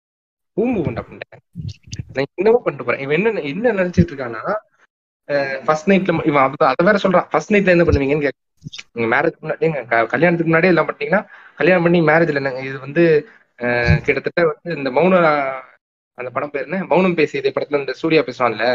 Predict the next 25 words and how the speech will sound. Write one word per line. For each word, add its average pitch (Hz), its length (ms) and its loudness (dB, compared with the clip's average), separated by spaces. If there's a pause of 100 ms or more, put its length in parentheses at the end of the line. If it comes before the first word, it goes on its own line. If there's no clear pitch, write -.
(1040)
ம், 110 240 -8
அன்னைக்கு, 147 400 0
அன்னைக்கு 147 400 0
ஒரு, 139 160 6
கு-, 135 300 -2
கு-, 151 120 4
ஒரு 151 160 2
சில 147 120 0
கிரிஞ்சானுங்க 156 440 2
சுத்திட்டு 147 240 -4
இருந்தானுங்க, 117 320 -4 (520)
எனக்கு 123 220 0
வந்து 135 140 0
பொண்ணுங்களே 143 320 6
பிடிக்காது, 127 420 2 (200)
நான் 117 200 0
வந்து 123 120 -6
பொண்ணுங்கன்னா 131 360 0
வெறுப்பு, 127 360 0 (580)
அப்படிங்கிற 123 400 0
மாதிரி 135 220 2
அன்னைக்கு 131 400 0
அத, 127 200 0
அத 135 240 2
வந்து 156 180 2